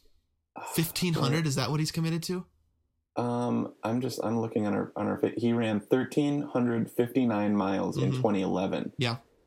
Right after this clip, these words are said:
Speaker 1: Um, yeah, his goal is fourteen hundred. I mean,
Speaker 2: Yeah.
Speaker 1: dude, that's, that's pretty awesome.
Speaker 2: That is serious
Speaker 1: I give him
Speaker 2: stuff.
Speaker 1: mad
Speaker 2: <laughs>
Speaker 1: props. Yeah.
Speaker 2: Yeah, th-, I think that's twenty-five or thirty a,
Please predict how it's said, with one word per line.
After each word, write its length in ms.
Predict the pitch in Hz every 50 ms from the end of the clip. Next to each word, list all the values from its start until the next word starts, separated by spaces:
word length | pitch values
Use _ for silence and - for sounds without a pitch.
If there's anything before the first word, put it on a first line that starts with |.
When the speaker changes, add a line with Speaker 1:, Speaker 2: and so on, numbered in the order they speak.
| _ _ _ _ _ _ _ _ _ _ - - _ _ -
Speaker 1:
Um, 380 | 101 98 95 98 95 95 - - - _ _
yeah, 140 | - 117 113 104
his 160 | 123 113 104
goal 240 | - 120 110 104 98
is 80 | 95 -
fourteen 380 | - 117 113 92 - 104 95 92
hundred. 240 | 80 78 - - -
I 80 | -
mean, 260 | 107 107 101 98 - - _ _ _ _ _ -
Speaker 2:
Yeah. 180 | 127 120 - -
Speaker 1:
dude, 320 | 131 123 104 87 82 73 -
that's, 360 | 120 175 - - - - - _ _ _ _
that's 240 | - 165 208 330 -
pretty 240 | - - 120 98 78
awesome. 400 | 67 69 80 90 87 - - 123
Speaker 2:
That 140 | 131 143 156
is 160 | 160 139 135
serious 580 | - - 151 143 139 131 127 131 - - - -
Speaker 1:
I 60 | - 135
give 160 | - 127 104
him 160 | 92 92 95
Speaker 2:
stuff. 100 | 98 95
Speaker 1:
mad 420 | 95 95 95 98 98 98 - - - -
Speaker 2:
<laughs> 140 | - - -
Speaker 1:
props. 460 | - 92 - 180 - - - - 175 - - - - 175 165 - - - - -
Yeah. 380 | - 311 294 254 208 180 90 92 - -
Speaker 2:
Yeah, 200 | 143 143 120 117
th-, 120 | 131 143 131
I 80 | 151
think 200 | - 196 180 160
that's 240 | - 143 135 - - - _ _ _ _ _ _ _ _ _ _ -
twenty-five 800 | - - - 139 143 143 143 139 135 - 127 120 120 127 131 123
or 80 | 113 113
thirty 380 | - - 120 123 123 123 123
a, 100 | 110 107